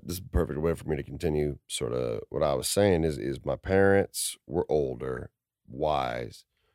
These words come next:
raised me, I think, in a good way, but I had enough freedom. And then I remember in Minnesota, which is one of, like, the nicest people that I've met,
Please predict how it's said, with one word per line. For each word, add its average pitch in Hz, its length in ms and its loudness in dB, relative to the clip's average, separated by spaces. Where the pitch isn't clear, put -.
raised 85 240 2
me, 92 200 6
I 78 140 2
think, 87 220 0
in 82 80 4
a 73 60 0
good 78 240 -2
way, 78 300 2
but 69 160 -4
I 71 60 -2
had 71 160 0
enough 73 200 -4
freedom. 107 600 4
And 71 160 -4
then 76 560 0
I 78 60 -2
remember 85 260 2
in 90 180 2
Minnesota, 78 600 2
which 67 180 -6
is 71 140 -10
one 71 160 -2
of, 71 100 -4
like, 67 180 -4
the 67 60 -8
nicest 67 840 -8
people 65 640 -6
that 67 140 -6
I've 67 240 -4
met, 58 220 -12